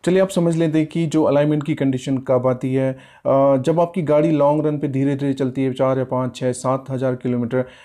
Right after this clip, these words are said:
ये डिपेंड करता है कि रोड की कंडीशन कैसी थी, कितने बम्प पे आपकी गाड़ी चली है,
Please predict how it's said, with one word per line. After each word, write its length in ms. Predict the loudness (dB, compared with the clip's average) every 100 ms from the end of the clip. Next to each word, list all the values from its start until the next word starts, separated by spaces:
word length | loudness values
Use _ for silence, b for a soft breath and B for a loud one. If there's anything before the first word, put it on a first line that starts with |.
| B
ये 160 | 0 2
डिपेंड 360 | 2 2 2
करता 220 | 2 0 0
है 100 | 0
कि 320 | -2 -4 -2
रोड 280 | 0 0 0
की 100 | -4
कंडीशन 440 | -4 -4 -4 -4
कैसी 300 | -2 -2 -2
थी, 180 | -4 -4
कितने 360 | -2 -4 -2 -2
बम्प 340 | 0 0 0
पे 60 | 0
आपकी 260 | -2 -2
गाड़ी 180 | -2 0
चली 300 | 0 -2 0
है, 220 | 0 -2